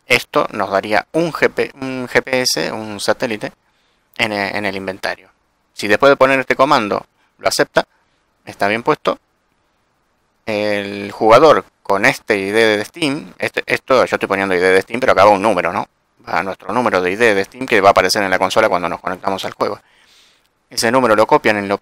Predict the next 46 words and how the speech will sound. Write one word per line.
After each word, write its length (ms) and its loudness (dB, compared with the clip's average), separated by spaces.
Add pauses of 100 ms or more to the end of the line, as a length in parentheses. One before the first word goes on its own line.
(360)
ponen 240 2
acá 380 0 (800)
y 80 -12
le 100 -4
ponen 280 0
esto, 260 -14 (160)
barra 340 -2
mil 140 -4
ciento 240 -4
setenta 300 -2
y 40 -6
seis 160 -4
más 240 -6
barra 400 -2
uno, 400 -2
y 140 -12
les 180 -4
va 80 8
a 60 6
dar 180 6
el 180 -4
G 140 -12
P 220 -6
S 200 -2
en 120 -8
ese 160 -10
momento 420 -4
si 100 -10
ya 220 -4 (140)
están 320 -4
jugando 480 0
y 40 -4
no 80 -6
quieren 220 -10
salir 320 -4
y 40 -6
hacer 200 -6
todo 160 -6
este 180 -14
cambio, 360 -10
¿no? 100 -12 (2500)
Les 180 -6
va 100 6
a 40 4
dar 220 6
esto. 460 -6